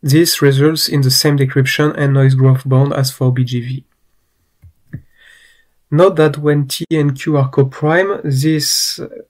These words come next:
encoding can be simply computed in R N S as, uh,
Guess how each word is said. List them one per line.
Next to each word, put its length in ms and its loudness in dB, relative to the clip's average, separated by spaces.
encoding 600 0
can 240 -2
be 120 0
simply 420 -2
computed 460 -4
in 200 -2
R 200 0
N 160 4
S 480 -2
as, 420 -2
uh, 300 2